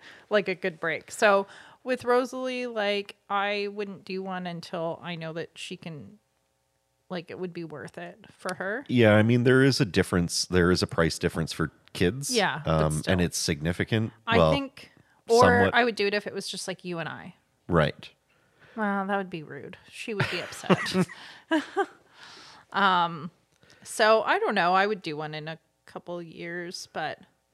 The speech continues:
Speaker 2: Yeah, my only caveat is if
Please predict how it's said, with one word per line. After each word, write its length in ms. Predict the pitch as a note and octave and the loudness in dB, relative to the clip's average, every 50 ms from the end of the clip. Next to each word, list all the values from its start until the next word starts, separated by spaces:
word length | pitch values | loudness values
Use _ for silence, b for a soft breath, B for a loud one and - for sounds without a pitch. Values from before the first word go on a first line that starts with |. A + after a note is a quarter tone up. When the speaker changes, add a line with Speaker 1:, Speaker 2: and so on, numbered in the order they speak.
| _ _ _ _ _ - | _ _ _ _ _ 2
Speaker 2:
Yeah, 120 | G#2+ G#2+ | 4 4
my 140 | G2+ F2+ F#2 G2+ | 6 6 4 4
only 200 | B2 D3+ D#3+ A#2+ | 4 2 2 0
caveat 600 | - - F2 F2 E2+ F2+ F#2 G2+ F#2 E2 - - | 0 2 0 2 2 4 4 6 6 4 4 2
is 680 | E2 E2 D#2+ D#2 D#2+ D#2 D2+ D2+ D2 - - - - - _ _ _ _ _ _ _ _ _ _ _ _ _ _ _ _ _ _ _ _ _ _ | 0 -2 0 0 0 0 -2 -2 -2 0 0 -2 -2 -6 _ _ _ _ _ _ _ _ _ _ _ _ _ _ _ _ _ _ _ _ _ _
if 400 | - F2 D#2+ - - - - - | -4 -2 -2 -4 -8 -16 -20 -20